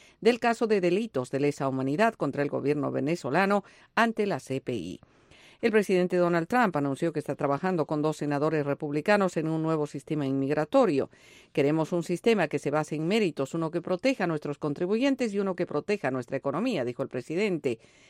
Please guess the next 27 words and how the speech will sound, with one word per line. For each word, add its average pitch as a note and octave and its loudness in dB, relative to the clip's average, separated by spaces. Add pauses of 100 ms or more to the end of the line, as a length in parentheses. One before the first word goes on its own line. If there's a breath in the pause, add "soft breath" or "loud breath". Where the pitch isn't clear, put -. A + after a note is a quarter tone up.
(100)
"El C3+ -2
sistema D#3 -2
existente", F#3 -2
afirmó, D#3+ 0 (240 soft breath)
"es - -8
un E3 -2
sistema G3+ 0
que F3 -2
permite F3 0
la D#3+ 0
entrada F#3 2
a D3+ 4
todo G3+ 2
el A#3+ 2
mundo, B3 4
incluso E3 -2
a E3 0
personas A#3+ 0 (300 soft breath)
que - -4
no C3+ 0
han F3+ 0
trabajado G#3+ 2
y C4 0
que E3+ -2
son F3 -2
criminales", G3 0
advirtió. B2+ -6